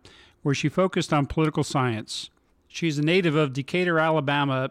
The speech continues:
and spent several years in Nashville, Tennessee. Carrie was in Nashville recently, along with Jeremy Talbert, the outreach coordinator for the Southeast. They organized a community event featuring David Stanton from the U S Agency for International Development.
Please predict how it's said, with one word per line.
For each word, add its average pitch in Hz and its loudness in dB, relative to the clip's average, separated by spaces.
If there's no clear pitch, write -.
and 131 -6
spent 147 -4
several 151 -2
years 139 -2
in 123 -4
Nashville, 135 -6
Tennessee. 120 -8
Carrie 185 4
was 175 4
in 160 4
Nashville 160 4
recently, 139 2
along 139 2
with 131 2
Jeremy 143 2
Talbert, 135 0
the 135 0
outreach 156 0
coordinator 139 2
for 131 -6
the 123 0
Southeast. 123 -2
They 131 0
organized 151 4
a 123 -2
community 165 2
event 143 0
featuring 139 0
David 139 0
Stanton 135 -4
from 123 -2
the 120 -2
U 127 -2
S - -6
Agency 131 -2
for 131 -8
International 127 -4
Development. 117 -4